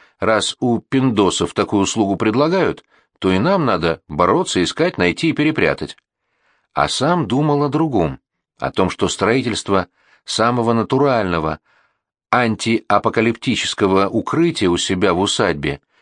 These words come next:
вмиг прикроет любые наши махинации за подковой. Стройматериалы, продукты, оружие, боеприпасы, Г С М, инструменты и оборудование, да что угодно. Где граница?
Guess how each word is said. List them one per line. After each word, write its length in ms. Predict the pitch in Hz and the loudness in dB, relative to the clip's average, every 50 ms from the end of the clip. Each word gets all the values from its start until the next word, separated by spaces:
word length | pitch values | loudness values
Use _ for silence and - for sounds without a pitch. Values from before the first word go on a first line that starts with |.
| _ _ | _ _
вмиг 440 | - 85 87 90 110 165 202 196 - | -2 0 2 2 2 2 0 0 0
прикроет 500 | - 170 165 - 160 170 175 170 156 - | 0 0 0 2 2 2 2 2 2 2
любые 400 | 123 143 143 127 156 170 175 147 | 0 0 2 2 2 2 2 2
наши 280 | 139 147 143 - 143 | 0 0 0 0 0
махинации 640 | 127 123 110 - - 131 135 151 156 143 - - 139 135 | 0 -2 -2 -2 -2 0 0 0 0 -2 -2 0 0 0
за 160 | 117 127 143 | 2 0 0
подковой. 680 | - 160 160 156 - - 104 87 76 71 71 65 67 - _ _ _ _ _ _ _ _ _ | 2 0 0 0 0 0 2 2 2 2 0 -2 -4 -10 _ _ _ _ _ _ _ _ _
Стройматериалы, 1000 | - - - 87 87 113 139 139 101 - - - 82 80 87 95 110 120 117 104 85 | -14 -6 -2 0 2 2 2 2 0 -2 0 0 2 2 2 2 2 0 0 -2 -2
продукты, 640 | - 85 85 82 78 92 127 143 123 - - 87 | 0 0 0 0 0 0 0 0 -2 -2 -2 0
оружие, 460 | 82 85 98 131 143 127 - 95 90 | 2 2 2 2 0 0 0 0 0
боеприпасы, 800 | 82 80 95 95 85 104 101 98 - - 135 147 139 117 - - 90 | 0 2 0 0 2 0 0 -2 0 0 0 0 0 0 -2 -4 -4
Г 140 | 82 90 85 | -2 -2 -2
С 120 | - - | -2 0
М, 280 | 113 143 147 135 104 - _ - - - _ - | 0 0 0 0 -2 -6 _ -20 -20 -20 _ -2
инструменты 720 | 110 110 104 - - 110 127 139 156 160 156 131 - 135 | 0 0 0 0 0 0 2 2 2 2 2 2 0 0
и 40 | 131 | 0
оборудование, 640 | 131 123 135 156 170 170 156 107 98 90 85 82 80 | 2 2 2 2 2 0 2 2 0 0 0 0 0
да 100 | 101 131 | 0 -2
что 260 | - - - 208 202 | -2 -4 -4 -4 -4
угодно. 460 | 196 165 - 80 76 - 69 67 65 - _ _ _ _ _ _ _ _ _ - | -4 -2 -2 -4 -4 -4 -6 -10 -12 -14 _ _ _ _ _ _ _ _ _ -8
Где 240 | 76 87 143 220 233 | -6 -2 0 0 0
граница? 520 | 190 214 233 226 240 233 233 - - - | 0 0 0 0 0 -2 -4 -8 -10 -12